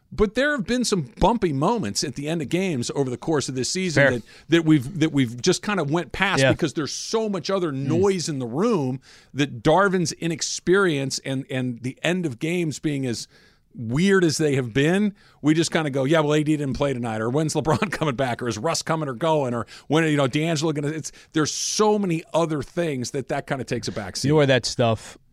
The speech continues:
Speaker 2: will get highlighted more is, let's say they're in the play-in
Speaker 1: Oh,
Speaker 2: tournament.
Speaker 1: yeah.
Speaker 2: Play-in tournament, right? So now it's just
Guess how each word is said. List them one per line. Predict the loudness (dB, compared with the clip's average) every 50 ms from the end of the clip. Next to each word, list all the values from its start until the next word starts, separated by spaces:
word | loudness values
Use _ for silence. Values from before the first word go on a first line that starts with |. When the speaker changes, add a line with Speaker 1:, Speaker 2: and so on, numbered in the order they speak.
| _ _
Speaker 2:
will | -4 -2 0
get | 2 0 0
highlighted | 0 0 2 2 4 4 4 2 2 0 0
more | -2 -2 -2 0 0 0 0 -2
is, | -4 -6 -4 -2
let's | -2 0 2 2
say | 2 4
they're | 4 2 2
in | 0
the | -2 -4
play-in | -4 -4 -2 0 2
Speaker 1:
Oh, | 2 4 4
Speaker 2:
tournament. | 2 0 0 -2 -2 0
Speaker 1:
yeah. | 2 2 2 2 2 2
Speaker 2:
Play-in | 2 2 2 2 0
tournament, | -2 -4 -4 -4 -6 -8 -4
right? | 0 0 0 0 -2 -4
So | -4 -2
now | 0 2 4 4 4 4
it's | 2 0 -2
just | -2 0 0 0 -2 -6 -10